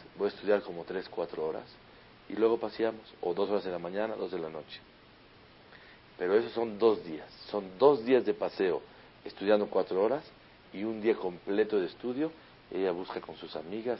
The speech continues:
y busca ver qué hacer y la pasa bonito. Esa es la luna de miel".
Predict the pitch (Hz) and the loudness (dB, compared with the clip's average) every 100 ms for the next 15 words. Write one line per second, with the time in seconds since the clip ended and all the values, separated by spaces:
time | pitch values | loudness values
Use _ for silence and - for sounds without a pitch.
0 | - 87 87 101 90 87 85 82 - 123 | -4 -4 -4 -4 -2 -2 -2 -4 2 2
1 | 139 - - - 90 90 92 90 85 85 | 2 -4 -20 -16 -4 -2 -2 -2 -4 -4
2 | 82 - - - - - - 117 131 120 | -10 -16 -20 -20 -20 -20 -2 0 0 -2
3 | 92 98 101 85 78 80 | -2 -2 -6 -6 -8 -16